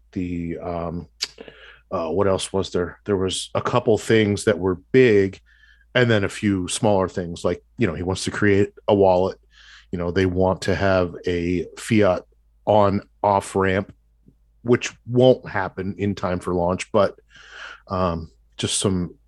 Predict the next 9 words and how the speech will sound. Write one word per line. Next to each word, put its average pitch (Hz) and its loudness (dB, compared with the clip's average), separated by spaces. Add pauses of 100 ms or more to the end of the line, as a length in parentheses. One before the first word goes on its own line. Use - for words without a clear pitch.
(680)
super 104 2
important 104 2
things 95 -4
that 101 2
would 92 0
kinda 135 0
create 113 0
its - -8 (120)
own 113 2